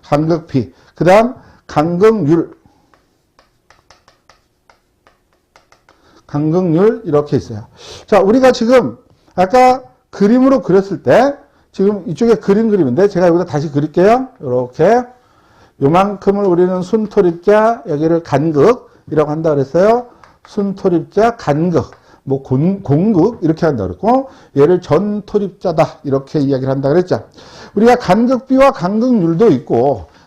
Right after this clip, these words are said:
뒤에 가니까 함수비와 함수율도 있는데, 여기다 제가 같이 묶어가지고 정리를 할게요.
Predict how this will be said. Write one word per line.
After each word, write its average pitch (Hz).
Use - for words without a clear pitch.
뒤에 202
가니까 220
함수비와 240
함수율도 240
있는데, 147
여기다 214
제가 196
같이 254
묶어가지고 190
정리를 135
할게요. 175